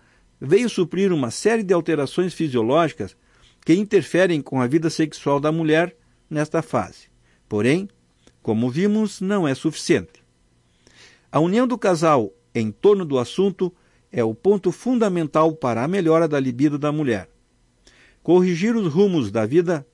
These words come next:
como casal, melhorar a autoestima com cuidados alimentares e exercícios físicos e, se a saída dos filhos de casa for muito difícil de superar, procurar ajuda psicológica.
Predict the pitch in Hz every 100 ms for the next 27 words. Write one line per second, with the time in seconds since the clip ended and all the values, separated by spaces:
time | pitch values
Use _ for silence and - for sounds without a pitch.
0 | _ 120 123 123 135 120 131 95 _ _
1 | _ 139 165 165 214 208 190 202 175 143
2 | - 196 156 - _ _ _ - 123 113
3 | 107 170 190 196 175 156 151 156 170 175
4 | 160 139 139 127 123 - 190 180 - 170
5 | 117 - 110 - _ _ _ - 147 98
6 | _ _ _ _ - 95 - 110 151 202
7 | 190 180 - 170 143 127 139 - 107 90
8 | 87 _ _ _ - 101 104 170 226 208
9 | 147 - 143 139 113 - 135 113 113 143
10 | 185 _ _ _ _ - 233 196 120 110
11 | 147 131 95 110 - 139 185 180 107 95
12 | _